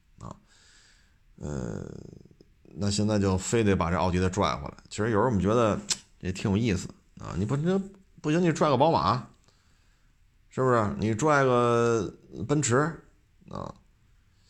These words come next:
就怎么就死盯上这奥迪了啊？可能是不是跟当年那个奥迪一百的时候那个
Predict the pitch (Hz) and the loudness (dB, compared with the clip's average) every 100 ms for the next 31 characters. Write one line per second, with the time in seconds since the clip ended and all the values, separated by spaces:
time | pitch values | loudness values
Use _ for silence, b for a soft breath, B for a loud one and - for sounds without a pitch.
0 | B B B _ - 117 101 85 117 170 | B B B _ -10 -6 -2 0 2 0
1 | - - 90 151 147 156 123 92 101 147 | 0 -2 0 2 2 2 2 0 0 -2
2 | 143 - 87 - 78 101 135 147 143 - | -6 -12 -12 -8 -4 -2 0 -2 -4 -10
3 | - _ - - 120 101 110 98 107 104 | -20 _ -16 -8 -4 -2 0 0 0 2
4 | 107 92 98 104 92 78 - 87 92 110 | 2 2 2 2 2 0 -2 -2 0 0
5 | 85 60 60 85 87 98 90 | 0 -2 -6 -4 -2 0 0